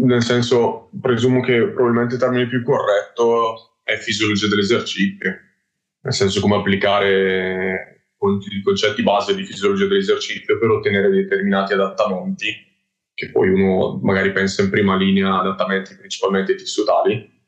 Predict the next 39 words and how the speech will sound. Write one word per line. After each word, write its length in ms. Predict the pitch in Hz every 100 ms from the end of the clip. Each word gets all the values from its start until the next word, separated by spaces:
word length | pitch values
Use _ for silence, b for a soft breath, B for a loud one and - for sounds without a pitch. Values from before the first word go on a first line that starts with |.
| _ -
ma 100 | -
poi 100 | -
sappiamo 340 | - 95 95
che 180 | - 82
va 100 | 92
a 60 |
colpire 360 | - 101 101 95
più 120 | 104
dimensioni 840 | 95 95 101 - 98 95 98 120 - _ _ _ _
e 420 | - 92 95 110
come 220 | 110 98 90
fare 380 | 90 95 92
a 600 | 92 90 87 87 82 - - -
applicarli 720 | 95 95 92 92 95 101 107
per 320 | 107 95 92
la 140 | 95 95
persona 360 | 87 - 95
che 60 | 95
è 20 |
davanti 320 | 95 - - 104
a 60 |
te, 360 | 98 92 98 104
per 120 | -
la 100 | 92
condizione 420 | - 98 92 -
in 60 | 95
cui 80 | -
si 120 | -
trova, 320 | - 98 98 98
per 100 | 104
lo 100 | 98
stage 320 | - 95 95
in 60 | 190
cui 80 | -
si 160 | -
trova. 400 | - - - - _ _ _ _ _ _
Quindi 680 | - 92 90 73 60 - - _ _ _ _
presumo 360 | - 101 107 107
che 560 | 107 98 - - _